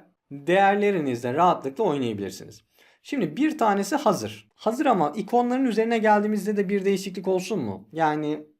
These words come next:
bu şekilde biraz yavan duruyor. İkonun hover özelliğine de müdahale etmiş olalım.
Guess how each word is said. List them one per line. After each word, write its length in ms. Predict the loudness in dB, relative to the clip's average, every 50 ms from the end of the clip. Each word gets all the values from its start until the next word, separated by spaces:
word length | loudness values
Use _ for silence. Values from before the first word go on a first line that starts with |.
| _ _
bu 140 | -14 -12 -10
şekilde 440 | -6 -6 -6 -4 -4 -4 -2 -2 0
biraz 340 | 2 2 2 2 0 -2 0
yavan 420 | 0 2 2 4 2 2 2 0
duruyor. 400 | -4 -6 -4 -2 -2 -2 -4 -6 -10 _ _ _ _
İkonun 420 | -14 -8 -4 -4 -4 -4 -4 -6
hover 400 | -6 0 2 2 4 4 4 4
özelliğine 540 | 4 2 4 4 2 2 2 0 -2 -2 -2
de 60 | -2
müdahale 420 | -4 -4 0 0 0 2 2 0 -2
etmiş 300 | -4 -6 -8 -12 -12 -8
olalım. 500 | -6 -4 -2 -2 -2 -2 -4 -8 -12